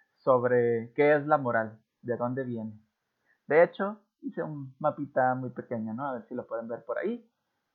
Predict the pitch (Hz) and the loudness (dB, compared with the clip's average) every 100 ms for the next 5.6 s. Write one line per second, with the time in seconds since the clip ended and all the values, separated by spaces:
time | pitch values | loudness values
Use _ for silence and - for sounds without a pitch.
0 | _ 131 127 135 131 131 143 127 131 123 | _ -10 -6 -4 -4 -2 -2 0 0 0
1 | 127 131 117 - 143 135 139 127 127 156 | -2 -2 -4 4 4 6 4 4 6 6
2 | 185 _ _ _ _ _ - 131 123 113 | 4 _ _ _ _ _ -6 -2 2 0
3 | 113 151 156 156 - _ _ _ _ _ | 2 4 4 0 -8 _ _ _ _ _
4 | _ _ _ 131 127 127 127 120 110 117 | _ _ _ 4 6 6 6 6 4 0
5 | 110 147 156 143 151 | -2 -2 0 0 -2